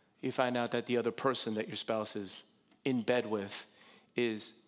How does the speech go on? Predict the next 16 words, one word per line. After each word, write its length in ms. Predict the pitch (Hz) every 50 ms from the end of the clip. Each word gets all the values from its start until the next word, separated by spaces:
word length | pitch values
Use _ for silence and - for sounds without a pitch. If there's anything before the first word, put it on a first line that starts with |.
| _ _ _ _ - _ _ _ _ _ _ _ _ _ _ _ _ _ -
far 1040 | - - - - - - - 147 147 147 151 151 156 156 156 156 156 151 147 143 135
less 320 | 123 120 113 110 - - -
worthy. 440 | 113 110 110 107 104 92 98 90 87 90 - - _ _ _ _ _ _ _ _ _ _ _ _ _ _ _ _ _ _ _ _ _ _ _ _ _ _ _ _ _ -
Hmm? 300 | 117 117 123 123 131 135 131 - _ _ _ _ _ _ _ _ _ _
Yes, 380 | - 123 139 160 139 - - - - - -
far 1200 | - - - - - 151 151 160 175 175 180 180 180 175 175 175 170 160 160 156 151 147 143 131
less 500 | 131 123 123 120 117 - - - - - - - _ _ _ -
beautiful. 580 | 120 123 120 123 135 131 123 - 127 113 98 - - - _ _ _ _ _ _ _ _ _ _ _ _ _ _ _ _ _ _ _ _ _ _ _ _ _ _ _ _ _ _ _ _
Far 880 | - - - - - - 190 - 190 208 220 214 220 220 220 208 202 175
less 480 | 156 160 175 175 156 - - - -
than 240 | - 143 135 131 127
you. 420 | 127 131 139 135 123 107 104 104 - - - - _ _ _
How 200 | - - 147 143
would 160 | 147 139 131
you 100 | 135 123
feel? 360 | - - 117 107 101 110